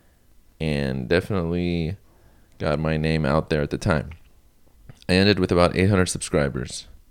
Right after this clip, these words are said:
at, at that time. The site, I ended up letting it expire somewhere in two thousand, I don't know, thirteen, fourteen. So I lost the articles, but I still had the compilation ebook of some of my best articles.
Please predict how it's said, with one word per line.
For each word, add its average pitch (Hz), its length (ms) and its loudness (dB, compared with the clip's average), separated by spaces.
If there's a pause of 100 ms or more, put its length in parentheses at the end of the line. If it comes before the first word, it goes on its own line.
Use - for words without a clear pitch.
(1040)
at, 53 220 -8 (160)
at - 100 -4
that 60 160 -4
time. 78 320 -2 (680)
The 92 100 0
site, 117 320 8
I 87 120 2
ended 101 200 4
up 98 140 4
letting 98 240 8
it 90 100 4
expire 85 640 2
somewhere 80 480 0
in 76 140 0
two 92 120 -4
thousand, 69 720 -2 (600)
I 76 100 -4
don't 71 80 -2
know, 67 80 -2
thirteen, 78 380 0
fourteen. 92 560 0 (920)
So 71 220 0
I 69 40 4
lost 90 260 4
the 95 100 4
articles, 98 360 4
but 87 140 6
I - 20 8
still 104 220 2
had 104 100 4
the 92 60 0
compilation 87 880 0 (260)
ebook 78 420 0
of 69 220 0
some 76 200 -4
of 71 40 -4
my 69 120 -2
best 73 260 0
articles. 69 520 -2